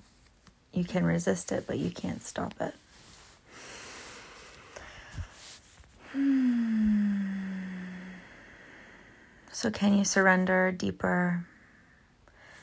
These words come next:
Can you open wider? Can you release control?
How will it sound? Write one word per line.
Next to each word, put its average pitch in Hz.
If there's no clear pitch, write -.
Can 196
you 196
open 185
wider? 180
Can 202
you 190
release 175
control? 175